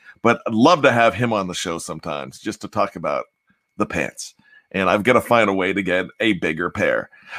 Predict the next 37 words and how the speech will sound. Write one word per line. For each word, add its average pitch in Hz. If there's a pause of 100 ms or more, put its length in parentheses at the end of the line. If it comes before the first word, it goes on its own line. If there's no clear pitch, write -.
(100)
But 196
we're 220
not 214
talking 190
about 151
pants. 98
We 147
are 147
talking 151 (160)
about 123 (220)
the 113
perfect - (140)
piece 139
of 120
a 110
puzzle. - (1300)
And 175
I -
wanna 254
talk 147
about 90
this - (720)
with 107
free 147
agency 135
coming, 101 (600)
coming 98
up. - (760)
What 127
does 147
the 120
perfect -
piece 117
of 95
the 92
puzzle 87
mean? 67